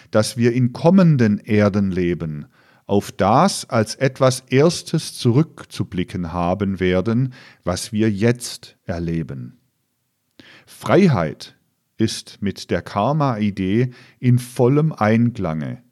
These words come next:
Nur dass alles dasjenige, was im Kontobuch des Lebens auftritt, in einem karmischen Zusammenhang steht.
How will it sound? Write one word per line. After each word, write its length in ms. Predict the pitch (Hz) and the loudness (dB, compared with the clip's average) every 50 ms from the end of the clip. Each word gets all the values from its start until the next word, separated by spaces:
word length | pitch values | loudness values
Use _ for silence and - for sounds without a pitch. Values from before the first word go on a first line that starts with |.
| _ _ _ _ _ _ _ _ _ - | _ _ _ _ _ _ _ _ _ 2
Nur 280 | 127 139 160 175 180 165 | 4 6 6 6 6 4
dass 260 | 143 127 - - - | 2 0 0 -2 0
alles 380 | 104 110 131 175 196 196 - | 0 2 4 2 2 0 0
dasjenige, 960 | - 95 90 98 107 - - - - 123 135 143 151 156 151 156 151 156 156 - | 0 2 2 2 0 -2 -6 -4 -2 -2 0 0 0 -2 0 0 0 0 0 0
was 180 | 117 104 98 - | 0 -2 -2 -2
im 220 | 98 113 107 - | -4 -4 -4 -2
Kontobuch 720 | - - 139 165 165 - 175 165 160 - 147 156 160 - | 0 0 0 0 2 2 0 0 2 0 -2 -4 -4 -4
des 200 | - 120 - - | -6 -6 -6 -2
Lebens 440 | 101 92 98 101 113 123 120 120 - | -2 0 0 0 0 -2 -4 -4 -4
auftritt, 680 | - 101 98 95 - - - - 107 107 123 - - _ _ _ _ _ _ _ _ _ _ _ _ _ | -2 -2 -2 -2 -4 -12 -6 -2 -2 -2 -2 -4 -14 _ _ _ _ _ _ _ _ _ _ _ _ _
in 300 | - 120 123 131 135 127 | 0 2 2 2 2 -2
einem 400 | - - 95 95 92 82 78 - | -4 -4 -4 -4 -4 -4 -6 -8
karmischen 680 | - - - 95 95 98 98 107 110 - - 120 117 117 | -10 -10 -6 -4 -4 -2 -2 -4 -6 -4 -4 -6 -6 -6
Zusammenhang 800 | - - 120 - - 123 127 123 110 92 82 95 104 104 113 117 | -8 -10 -8 -4 -2 -2 0 0 -2 -2 0 0 0 2 2 0
steht. 600 | - - - - 90 80 71 65 - - - - | -2 -6 -8 -6 -4 -4 -4 -6 -10 -16 -20 -20